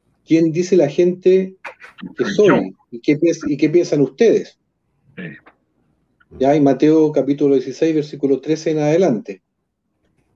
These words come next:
Speaker 1: Eh, y el otro pasaje tiene que ver con, eh, Pablo ante el Areópago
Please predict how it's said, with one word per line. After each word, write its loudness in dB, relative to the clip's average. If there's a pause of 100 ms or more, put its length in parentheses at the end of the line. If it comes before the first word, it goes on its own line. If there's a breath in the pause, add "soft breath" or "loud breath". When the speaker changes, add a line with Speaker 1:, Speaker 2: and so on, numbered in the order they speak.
(180)
Speaker 1:
Eh, 2
y -4
el 0
otro 0
pasaje -2
tiene -4
que -2
ver -2
con, -2
eh, 0
Pablo 0
ante -2
el -2
Areópago -2